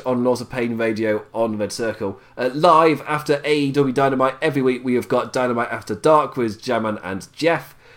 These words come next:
Uh, Fridays, we have Miz Fan and Mystic with the W W F The Legacy Series, an unabridged look back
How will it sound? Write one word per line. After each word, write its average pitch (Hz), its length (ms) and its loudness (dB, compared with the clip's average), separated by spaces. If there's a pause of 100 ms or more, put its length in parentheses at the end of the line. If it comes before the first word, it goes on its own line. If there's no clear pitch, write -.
(100)
Uh, 131 80 0
Fridays, 165 840 4
we 139 140 2
have 131 220 2
Miz 147 180 2
Fan 147 140 0
and 139 60 2
Mystic 143 320 0
with 135 140 -2
the 127 140 0
W 139 360 0
W 131 320 0
F 131 320 -4
The 123 220 -2
Legacy 123 520 0
Series, 110 600 0 (220)
an 127 160 -4
unabridged 143 520 2
look 131 380 0
back 160 320 0